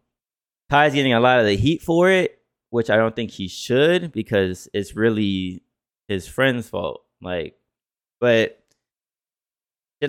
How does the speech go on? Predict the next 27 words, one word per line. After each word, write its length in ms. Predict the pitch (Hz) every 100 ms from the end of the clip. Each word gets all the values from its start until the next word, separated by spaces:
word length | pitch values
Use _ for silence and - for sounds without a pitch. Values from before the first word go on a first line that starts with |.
| 135
don't 140 | 139
gotta 160 | 131 123
worry 120 | 120
about 160 | 117 110
none 180 | 110 110
of 60 |
that 100 | 104
shit 120 | - 107
happening 300 | 104 104 101
with 140 | 92
us. 320 | 104 107 - _
<laughs> 460 | - - - _ -
We're 100 | 107
kinda 280 | - 104 95
calm, 320 | - 104 101
cool, 200 | - 104
collected 420 | - 98 95 92
over 160 | 95 95
here. 520 | 101 98 98 98 104
We 80 | 98
don't 120 | 101
really 140 | 101 98
throw 180 | 104 98
parties 360 | 101 98 98
like 200 | 95 92
that. 320 | 95 92 - _
So, 420 | - 92 92 92